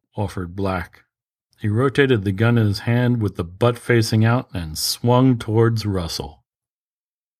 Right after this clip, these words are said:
Excerpt from the Belfast Times, fourteenth August two thousand thirteen.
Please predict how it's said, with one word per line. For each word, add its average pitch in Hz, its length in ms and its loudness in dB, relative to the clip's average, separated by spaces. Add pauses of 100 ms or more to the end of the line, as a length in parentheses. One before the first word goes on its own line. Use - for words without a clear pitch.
(1800)
Excerpt - 340 2
from 104 140 0
the 95 80 0
Belfast 120 520 0
Times, 101 440 -2
fourteenth 127 500 0
August 98 340 0
two 117 140 2
thousand 87 380 -4
thirteen. 85 540 -4